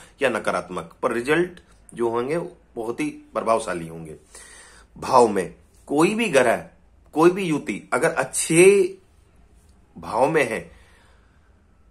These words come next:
यानी अगर पह-, प्रथम, द्वितीय, चतुर्थ, पंचम, सप्तम,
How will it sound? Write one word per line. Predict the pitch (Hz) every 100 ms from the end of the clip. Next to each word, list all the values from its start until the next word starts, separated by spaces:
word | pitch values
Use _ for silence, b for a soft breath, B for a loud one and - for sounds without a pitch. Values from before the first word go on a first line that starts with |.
| _
यानी | - 113 123 170 - - _ _ -
अगर | 113 123
पह-, | - 113 120 - 104 101 -
प्रथम, | 113 - 151 165 -
द्वितीय, | 104 117 - 139 165 - -
चतुर्थ, | 113 - 143 - _ _ _
पंचम, | 110 107 127 135 180 _ _ _ _ b b b b
सप्तम, | - 117 - 139 143 165